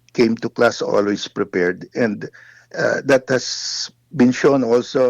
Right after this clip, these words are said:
in his investigation of the E Sabongero and in the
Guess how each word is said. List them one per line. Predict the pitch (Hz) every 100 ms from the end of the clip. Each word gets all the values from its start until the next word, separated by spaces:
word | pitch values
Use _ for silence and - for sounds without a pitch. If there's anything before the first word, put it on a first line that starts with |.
| 120
in | 107
his | 107 92 -
investigation | 113 110 113 - 120 107 101 117 107 104 - - - _
of | 110 101 107
the | 110 107 113
E | 113 107
Sabongero | - 110 107 107 101 98 101 127
and | 135 110 104
in | 110 104 98
the | 101 98 95